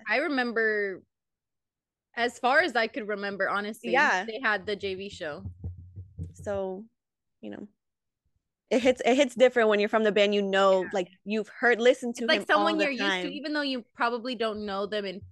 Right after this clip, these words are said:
Speaker 1: obviously in person, but it's,
Speaker 2: Yeah.
Speaker 1: you grow up listening to them. It's like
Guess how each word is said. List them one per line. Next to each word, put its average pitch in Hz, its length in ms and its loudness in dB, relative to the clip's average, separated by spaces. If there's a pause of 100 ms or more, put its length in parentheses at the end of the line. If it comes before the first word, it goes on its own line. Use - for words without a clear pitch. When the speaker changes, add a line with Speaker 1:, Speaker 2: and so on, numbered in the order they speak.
(220)
Speaker 1:
obviously 196 440 -6
in 180 80 -14
person, 202 600 -6
but 185 200 -2
it's, 190 220 -4
Speaker 2:
Yeah. 170 320 -10
Speaker 1:
you 233 100 -20
grow 226 280 -2
up 214 120 -8
listening 220 420 -8
to 233 120 -10
them. 202 340 -8
It's 208 160 -8
like 214 180 -4